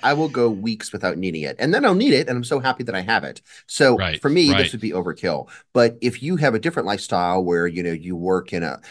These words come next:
Speaker 1: in a shared space or, or a coffee shop or, you know, daily,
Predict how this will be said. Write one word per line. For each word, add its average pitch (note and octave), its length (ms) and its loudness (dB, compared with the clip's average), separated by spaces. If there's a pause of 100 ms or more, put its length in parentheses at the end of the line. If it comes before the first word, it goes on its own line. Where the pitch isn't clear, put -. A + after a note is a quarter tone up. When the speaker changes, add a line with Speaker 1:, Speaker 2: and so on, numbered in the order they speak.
(120)
Speaker 1:
in F2+ 120 -6
a D2 40 -6
shared F#2+ 320 -2
space F#2 500 -2
or, E2 100 -2
or D2+ 240 -4
a C#2 40 -8
coffee G#2 300 -2
shop F2 340 -2
or, E2+ 120 -4
you E2+ 100 -6
know, E2+ 80 -4
daily, F2+ 380 -4